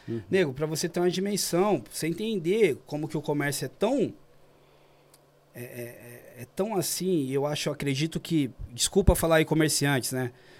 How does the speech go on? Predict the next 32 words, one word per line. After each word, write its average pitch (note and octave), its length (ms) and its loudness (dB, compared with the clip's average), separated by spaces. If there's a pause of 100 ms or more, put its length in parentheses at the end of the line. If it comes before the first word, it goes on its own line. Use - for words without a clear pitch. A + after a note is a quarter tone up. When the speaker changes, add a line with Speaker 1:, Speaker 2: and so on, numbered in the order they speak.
(200)
Speaker 2:
Falta D3+ 320 -2
uma D#3+ 100 2
fiscalização. C#3+ 920 0 (160)
O F3 80 -6
comércio G3 420 4
não A3+ 140 0
dá F#3 260 2
um D4+ 340 0
café F#3 360 -2
da D#4 80 -8
manhã, F4+ 360 -2 (100)
cara, E3 220 -2
pro - 100 -6
seu G3+ 140 -2
funcionário. F#3+ 800 -6 (1300)
Não F#3+ 120 0
compra G#3+ 320 0
um B3 80 0
pão. G#3+ 520 -2 (2250)
E G3+ 100 2
você G3 280 4
quer F#3+ 140 0
cobrar F#3 300 0
do F3+ 100 0
seu F3 160 -2
funcionário E3+ 560 -2
que F3 120 -4
ele E3+ 100 -2
seja E3 320 0
o E3 40 0
melhor E3 280 0
vendedor? D3+ 640 0